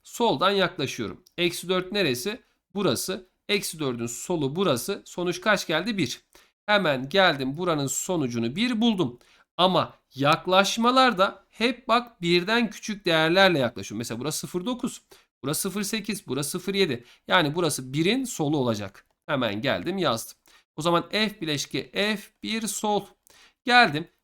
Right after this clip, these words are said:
Biri buldum. Evet, birin solu tabii ki burası. Bire soldan yaklaşıyorum. Yaklaştım.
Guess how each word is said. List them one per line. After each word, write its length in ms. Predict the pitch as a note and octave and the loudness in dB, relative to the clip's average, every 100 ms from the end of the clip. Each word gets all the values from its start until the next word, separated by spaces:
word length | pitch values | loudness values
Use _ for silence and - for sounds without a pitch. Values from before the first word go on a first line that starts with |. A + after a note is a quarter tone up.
| _ | _
Biri 280 | G3+ F3 D3+ | 2 2 2
buldum. 580 | G3+ F#3 B2 C3 G3 - _ _ | 0 0 2 0 0 -10 _ _
Evet, 480 | D#3 B2+ C#3+ E3+ - | 0 2 0 -4 -4
birin 240 | F#3 F3 D#3 | 0 2 2
solu 300 | D3+ C3 B2 | 0 -4 -2
tabii 280 | C#3 B2+ | -2 -2
ki 220 | - A2+ D3 | -4 -6 0
burası. 500 | G3+ D#3 - F3 - _ _ - | 2 2 0 -6 -10 _ _ -6
Bire 200 | A#3+ G3 | 0 0
soldan 440 | - A3 E3+ G3+ | 2 0 4 4
yaklaşıyorum. 840 | A#3 A#3 A#3 A3 G#3 G#3 D#3+ A#2+ - | 4 4 4 2 -2 -2 -2 -4 -6
Yaklaştım. 720 | G3+ G#3+ - C#3 A#2 - F#3+ | 4 4 4 0 0 -4 -12